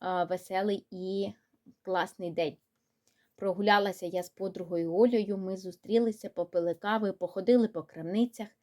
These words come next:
знімала відео, невеличкі шматочки. Буду зараз вам робити невеличку таку нарізочку, показувати і розказувати, де були.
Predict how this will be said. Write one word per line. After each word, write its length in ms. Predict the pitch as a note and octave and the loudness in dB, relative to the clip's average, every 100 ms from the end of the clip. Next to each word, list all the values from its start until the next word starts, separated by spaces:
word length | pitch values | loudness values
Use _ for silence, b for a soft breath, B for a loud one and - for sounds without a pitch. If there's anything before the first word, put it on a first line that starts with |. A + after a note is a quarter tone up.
| _ _ _ _ - | _ _ _ _ -18
знімала 680 | F3+ G3 G3 A3 A3 F#3 F3 | -8 -4 4 6 6 4 0
відео, 460 | G3+ G#3 C4 B3+ | -4 6 8 8
невеличкі 640 | B3 A3+ G#3 G#3+ A3 - G3+ | 6 2 2 2 0 -4 -14
шматочки. 800 | - F#3 - A3+ B3+ - A3+ A3+ | -10 -10 -4 -2 -4 -6 -2 -2
Буду 300 | G#3 G3+ G3+ | -2 -6 -4
зараз 340 | F#3+ F#3 G3 - | -2 -2 -2 -6
вам 140 | F3+ F3 | -8 -6
робити 380 | F3 G3 F#3+ | -4 -4 -4
невеличку 540 | F3 E3+ F3+ F#3+ - F3+ | -4 0 0 -2 -8 -12
таку 260 | F3 - | -12 -10
нарізочку, 640 | F3+ F3 G#3 B3+ G#3+ - - | -4 -2 0 0 -4 -12 -12
показувати 800 | F#3 - F#3 G3+ G3 F#3+ F3 b b b b b _ | -8 -2 -2 -2 -2 -2 -4 b b b b b _
і 260 | F#3+ G3+ G#3 | -6 -2 0
розказувати, 720 | F3+ - F3+ F3+ F3+ F3+ E3 | 0 -2 -4 -4 -4 -6 -4
де 140 | F3 | -4
були. 380 | F3+ F#3 D#3+ D3+ | -2 -4 -4 -6